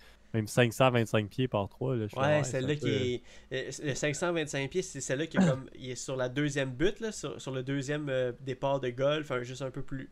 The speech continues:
Speaker 2: pas, pas vraiment haut, mais juste un peu plus haut. Puis là, faut que tu shottes tout un long fairway, puis il est un peu dans le bois, là. »
Speaker 1: Hmm.
Speaker 2: C'est
Speaker 1: Ben
Speaker 2: peut-être
Speaker 1: oui,
Speaker 2: pas le
Speaker 1: non.
Speaker 2: même, c'est peut-être pas le même parcours que je parle. Est-ce que,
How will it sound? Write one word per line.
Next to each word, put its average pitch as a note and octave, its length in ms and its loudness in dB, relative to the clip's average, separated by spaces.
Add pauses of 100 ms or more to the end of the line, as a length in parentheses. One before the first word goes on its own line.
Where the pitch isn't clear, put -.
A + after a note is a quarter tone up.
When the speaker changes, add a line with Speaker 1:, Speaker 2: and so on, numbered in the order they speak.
(200)
Speaker 2:
pas, D#3 100 0
pas D3+ 320 2
vraiment A#2+ 400 -2
haut, F3 140 2
mais B2 200 -4
juste C#3+ 200 -8
un B2+ 80 -4
peu C#3 100 -6
plus C3+ 200 -4
haut. D3+ 240 0 (260)
Puis C#3+ 80 -4
là, - 20 -2
faut C3+ 140 -8
que - 40 -10
tu - 60 -12
shottes C#3+ 240 -4 (140)
tout E3 300 6
un C3 180 0
long D3 260 2
fairway, C#3 560 0
puis D3 120 -12
il B2 40 -2
est B2 40 0
un B2 80 -2
peu C3 120 -4
dans B2+ 120 0
le A#2+ 60 -2
bois, C#3+ 260 -2
là. » A3 40 -14 (720)
Speaker 1:
Hmm. C3 1040 -12 (880)
Speaker 2:
C'est C3+ 80 -2
Speaker 1:
Ben C3+ 80 2
Speaker 2:
peut-être C3+ 120 0
Speaker 1:
oui, D3+ 60 0
Speaker 2:
pas E4+ 60 2
le C#4+ 120 4
Speaker 1:
non. B2+ 60 2
Speaker 2:
même, D#3 220 2
c'est E3 140 -6
peut-être F3 120 -2
pas A#3+ 100 -8
le G#3 100 -6
même B2+ 240 -6
parcours B2+ 360 -10
que A#2+ 100 -8
je - 80 -14
parle. D3 220 -2
Est-ce E3 220 0
que, C4 60 2